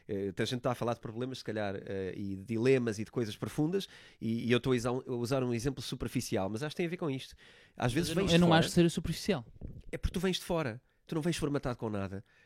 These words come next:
Speaker 1: e a tua aprendizagem não te condiciona, n-, não te põe palas, nem te dá inclinações.
Speaker 2: Não é só isso, tu vens com uma atitude diferente.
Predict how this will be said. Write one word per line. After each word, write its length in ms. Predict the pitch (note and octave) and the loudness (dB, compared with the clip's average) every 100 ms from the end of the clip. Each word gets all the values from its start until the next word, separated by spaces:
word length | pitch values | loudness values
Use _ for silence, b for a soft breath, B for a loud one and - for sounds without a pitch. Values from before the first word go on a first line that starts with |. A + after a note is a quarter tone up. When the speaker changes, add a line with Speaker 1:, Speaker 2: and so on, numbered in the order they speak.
| b | b
Speaker 1:
e 140 | - C3 | 2 2
a 20 | |
tua 140 | - | 4
aprendizagem 560 | D3 D3+ D3+ C3 C3 C#3 | 0 0 -2 -2 -2 -2
não 80 | B2+ | -4
te 80 | |
condiciona, 540 | - B2 - B2+ A2 G2 | -6 -8 -6 -4 -4 -4
n-, 240 | G#2 B2 | -8 -12
não 140 | - A#2 | -8 -6
te 80 | - | -4
põe 120 | A2+ | -6
palas, 440 | - A#2 C3 C3+ | -2 -2 -2 -4
nem 100 | C3 | -6
te 120 | B2+ - | -8 -6
dá 160 | B2+ C3 | -4 -2
inclinações. 800 | B2 C#3 C3 B2 - G#2 - - | -4 -4 -2 -4 -4 -4 -4 -2
Speaker 2:
Não 80 | |
é 40 | F3+ | 0
só 180 | F#3+ F#3+ | 4 4
isso, 260 | E3 - - | 4 0 -2
tu 80 | |
vens 160 | C3 C#3 | 4 4
com 80 | D3+ | 6
uma 60 | |
atitude 300 | C#3+ C3+ D3 | 2 2 -2
diferente. 560 | B2+ A#2+ C3 A#2+ G2 - | 0 -2 -2 -2 -4 -14